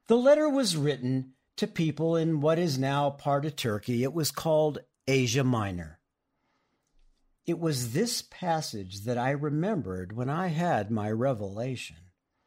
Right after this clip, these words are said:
I had to come to terms with once again being a lone technical guy, monkeying with computers late into the night, all by myself.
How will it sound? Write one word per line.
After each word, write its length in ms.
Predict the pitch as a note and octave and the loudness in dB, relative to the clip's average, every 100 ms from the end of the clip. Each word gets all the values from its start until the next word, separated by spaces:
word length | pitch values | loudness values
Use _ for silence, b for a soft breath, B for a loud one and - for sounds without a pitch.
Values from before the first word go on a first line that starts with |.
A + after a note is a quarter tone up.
| _ _ _ _ _ - | _ _ _ _ _ -2
I 180 | D3 G#3 | 2 2
had 240 | A#3 G#3 | 2 2
to 80 | D#3 | -2
come 360 | - - D3+ C3+ | -4 -4 -2 -2
to 160 | A#2 | -6
terms 800 | - - A3+ G3 G#2+ E2 D#2 - _ _ _ _ _ | -10 -10 -4 -2 -2 -6 -10 -14 _ _ _ _ _
with 180 | B2 F#2+ | -8 -6
once 440 | G2 B2+ F#3 - | -2 0 0 0
again 500 | A3+ E3 C3 A2 A2 | -4 -2 -2 0 0
being 500 | G2+ F#2+ C3 C#3 D#3 | -2 0 0 2 2
a 80 | A#2+ | 0
lone 680 | F#2 F2+ A2 C3+ C#3+ C#3+ C#3+ | -2 2 2 4 2 0 -2
technical 560 | - A#2+ G#2+ F#2 - F2+ | -2 -6 -6 -12 -14 -16
guy, 460 | F2 E2 D#2+ D#2+ _ - | -14 -14 -18 -20 _ -10
monkeying 580 | G2 C3+ D3 D#3+ E3+ F3 | 0 2 2 0 0 2
with 240 | F3 F3+ | 0 -2
computers 720 | - G3+ - A#2+ A2 A#2 G2+ | -4 -4 -2 -2 0 0 -2
late 340 | E2+ E2+ A2 B2+ | -6 -4 -4 -2
into 360 | C#3 C#3 D3+ | -2 -2 -4
the 120 | D#3 D3 | -4 -4
night, 400 | F2+ E2+ F2+ - _ _ _ _ | -4 -8 -12 -14 _ _ _ _
all 240 | A2 G#2+ A2+ | -2 0 2
by 280 | A2 A2 A#2 | 2 0 2
myself. 760 | A#2+ C3 - E2 D2 - - | 0 0 -2 -4 -12 -20 -20